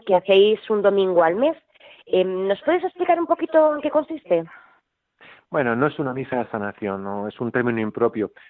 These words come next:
Speaker 2: es una Eucaristía, como todas, porque toda misa es la sanación del Señor, es hacer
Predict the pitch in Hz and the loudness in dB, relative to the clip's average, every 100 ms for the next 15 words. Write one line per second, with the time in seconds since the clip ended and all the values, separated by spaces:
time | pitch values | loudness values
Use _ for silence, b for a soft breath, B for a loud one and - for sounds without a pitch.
0 | b 123 113 - 110 104 - 123 131 - | b -4 -4 -4 -8 -8 -4 0 0 -4
1 | b b 110 101 101 139 151 107 101 120 | b b -6 -4 0 0 0 -4 -2 2
2 | 113 110 110 - 113 110 - 117 113 - | 2 0 -4 -6 -2 -2 -4 -6 -6 -8
3 | - 110 110 92 120 101 98 120 113 101 | -20 -10 -8 -6 -6 -6 -6 -4 -2 -4
4 | - 101 127 110 - 110 | -8 -2 0 0 -4 -8